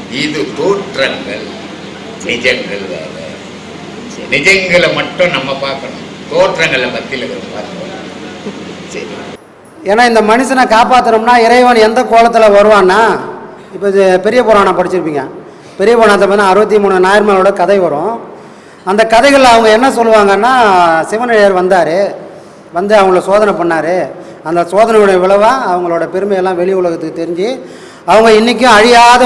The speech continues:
Speaker 3: ஒரு புகழை அடைஞ்சிருக்காங்க அப்படின்னு, அப்படின்றாங்க. ஆனா வந்த ஒரு சிவனடியாரானா வந்த ஒரு சிவனடியாரா வரல. அந்த கதை வந்து சிவனே, சிவன் தான் அந்த பா-, அந்த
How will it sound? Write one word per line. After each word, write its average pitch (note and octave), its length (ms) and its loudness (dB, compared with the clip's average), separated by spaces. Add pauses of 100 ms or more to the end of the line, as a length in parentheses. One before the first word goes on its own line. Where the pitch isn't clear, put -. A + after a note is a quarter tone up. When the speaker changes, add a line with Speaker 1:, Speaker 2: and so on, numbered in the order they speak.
Speaker 3:
ஒரு G#3+ 120 4
புகழை G#3+ 340 4
அடைஞ்சிருக்காங்க F#3+ 680 2 (600)
அப்படின்னு, E3 400 0 (100)
அப்படின்றாங்க. D#3+ 480 -2 (560)
ஆனா A3+ 220 0
வந்த B3 300 4
ஒரு C4+ 100 4
சிவனடியாரானா B3 800 4
வந்த A#3+ 240 2
ஒரு C4+ 100 4
சிவனடியாரா B3 560 2 (100)
வரல. G#3+ 240 0 (1800)
அந்த G3 300 0
கதை A#3+ 420 4
வந்து C4+ 300 4
சிவனே, C#4 380 4 (280)
சிவன் C#4 300 0
தான் C#4 140 2
அந்த B3+ 140 2
பா-, A3+ 280 4
அந்த G#3 160 2